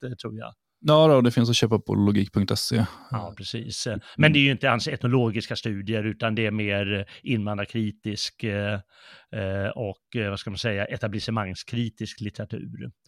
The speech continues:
Speaker 2: Ja,
Speaker 1: Som
Speaker 2: så är det ju. Han har ju släppt en, en, eh, bok som heter Romer i Sverige.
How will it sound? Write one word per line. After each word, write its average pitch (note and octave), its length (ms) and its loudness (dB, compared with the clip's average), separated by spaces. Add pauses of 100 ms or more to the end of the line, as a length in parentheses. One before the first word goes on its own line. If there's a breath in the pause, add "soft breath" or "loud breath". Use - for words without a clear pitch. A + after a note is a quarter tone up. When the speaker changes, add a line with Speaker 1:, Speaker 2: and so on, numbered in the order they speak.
(120)
Speaker 2:
Ja, D#3 240 8
Speaker 1:
Som D3+ 80 8
Speaker 2:
så D3 160 0
är B2 40 6
det A2+ 80 4
ju. A2+ 160 6
Han C3+ 120 6
har D3 80 6
ju D3 60 6
släppt - 260 0
en, C#3+ 280 6
en, C3 340 8
eh, A#2+ 540 6 (960)
bok A#2 280 4
som A2 220 4
heter A2 580 2
Romer A2 360 8
i A2 60 4
Sverige. A#2+ 360 4